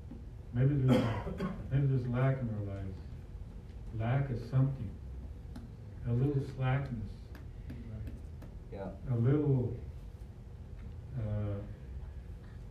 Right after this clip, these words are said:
Speaker 1: uh, not fully persuaded. And the Bible says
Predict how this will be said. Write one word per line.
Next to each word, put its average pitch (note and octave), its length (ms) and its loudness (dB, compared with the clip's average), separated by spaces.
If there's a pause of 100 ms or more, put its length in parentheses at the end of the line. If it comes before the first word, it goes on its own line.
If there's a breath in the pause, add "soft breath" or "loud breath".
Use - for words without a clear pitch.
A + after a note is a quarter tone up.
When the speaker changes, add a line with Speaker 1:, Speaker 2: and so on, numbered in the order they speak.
(1040)
Speaker 1:
uh, A2 260 -4 (1160)
not C3+ 320 6
fully C#3+ 440 6 (680)
persuaded. C3 720 8 (2250)
And A#2 80 2
the - 20 4
Bible C3+ 420 6
says A#2+ 220 2